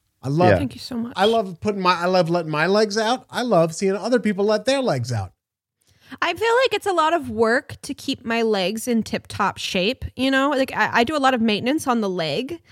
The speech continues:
Speaker 1: Yeah.
Speaker 3: And for it to just be stuck under a pant, not even in terms of other people seeing my legs. I don't really want people to see my legs. It's more about me getting to appreciate my own work.
Speaker 1: Yeah.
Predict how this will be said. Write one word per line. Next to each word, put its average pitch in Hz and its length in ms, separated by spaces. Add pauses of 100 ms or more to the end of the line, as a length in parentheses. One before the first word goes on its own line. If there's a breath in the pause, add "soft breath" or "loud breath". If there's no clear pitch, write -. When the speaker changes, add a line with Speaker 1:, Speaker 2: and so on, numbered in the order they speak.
Speaker 1:
Yeah. 135 240
Speaker 3:
And 247 140
for 285 100
it 277 100
to 330 100
just 320 240
be 294 120
stuck - 460
under 247 260
a 208 60
pant, 220 560 (240 loud breath)
not 494 160 (100)
even 539 160
in 392 60
terms 349 340
of 247 220
other 254 220
people 233 200
seeing 202 360
my 285 120
legs. 339 320
I 339 60
don't 440 160
really 311 180
want 180 260
people 294 240
to 320 100
see - 160
my 320 160
legs. 320 320 (260 loud breath)
It's - 140
more 508 160
about 359 240
me 214 340
getting 262 240
to - 140
appreciate 214 400
my 202 160
own 170 180
work. - 420 (200)
Speaker 1:
Yeah. 131 260